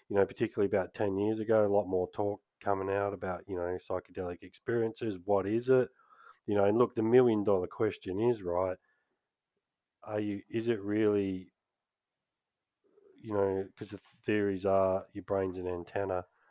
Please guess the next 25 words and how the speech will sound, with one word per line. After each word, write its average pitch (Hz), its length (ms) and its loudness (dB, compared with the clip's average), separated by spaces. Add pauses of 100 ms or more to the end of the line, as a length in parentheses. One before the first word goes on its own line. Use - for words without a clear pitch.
(500)
and 90 420 -8 (380)
certain 95 400 -2
chemical 92 640 -6
compounds 92 560 -2
and 87 120 -8
reactions 90 520 -6
are 87 220 -4
allowing 90 500 -4
you 87 280 -10
to 87 380 -8 (1000)
access 95 440 -4
the 104 100 -6
parts 98 380 0
of 101 60 -4
the 95 80 0
world. 95 300 4
And 95 100 -4
how 98 180 2
I 98 100 4
describe 90 400 -4
it - 80 -18
to - 60 -18
people 98 320 -4
is 87 120 -8
like, 90 220 2